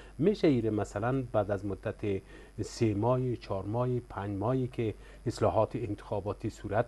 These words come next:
بگیره، افراد کمیسیون انت-، انتخابات تعیین شوه و او اصلاحات تضمین در جهت آرای مردم باشه، نقطه های ضعفی که در،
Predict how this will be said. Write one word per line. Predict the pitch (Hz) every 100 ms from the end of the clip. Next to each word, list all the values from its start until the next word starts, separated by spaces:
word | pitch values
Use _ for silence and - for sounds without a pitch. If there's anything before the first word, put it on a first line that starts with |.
| -
بگیره، | 117 117 107 110 - - -
افراد | 104 104 - 117 113
کمیسیون | - 107 95 - 117 110
انت-، | 104 95 117 104 101 104
انتخابات | 107 - - 101 98 104 -
تعیین | 101 120 131
شوه | 127 113 110 - - -
و |
او | 120 156 147
اصلاحات | - - 107 - 117 110 -
تضمین | 104 101 90 117 147 151 139
در | 107 104
جهت | 101 104 101 -
آرای | 110 104 104 113 107
مردم | 101 98 95 131
باشه، | 127 110 113 101 - - -
نقطه | 120 - 107
های | 110 139
ضعفی | 110 127 170 147
که | 127
در، | 113 113 104